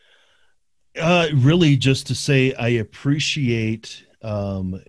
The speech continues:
the, the radical honesty that it takes for you and the courage that it takes for you, um, to be able to even do this, right? You know, having a podcast, having a podcast ten years ago <laughs> might not have been a thing anyway,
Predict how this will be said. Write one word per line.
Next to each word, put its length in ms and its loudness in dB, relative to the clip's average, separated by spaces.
the, 720 -6
the 100 -10
radical 540 -6
honesty 880 -4
that 120 -8
it 160 -12
takes 300 -8
for 140 -14
you 280 -2
and 80 -2
the 60 -8
courage 380 -8
that 100 -8
it 120 -10
takes 260 -10
for 160 -16
you, 480 -4
um, 320 -4
to 160 -8
be 240 -2
able 160 -2
to 100 -10
even 280 -2
do 240 4
this, 280 -10
right? 140 -2
You 80 -4
know, 140 -2
having 260 2
a 60 -4
podcast, 840 -4
having 260 -10
a 40 -10
podcast 540 -10
ten 200 -8
years 220 -8
ago 140 -8
<laughs> 100 -6
might 120 -8
not 140 -6
have 80 -8
been 140 -6
a 40 -8
thing 260 -6
anyway, 400 -2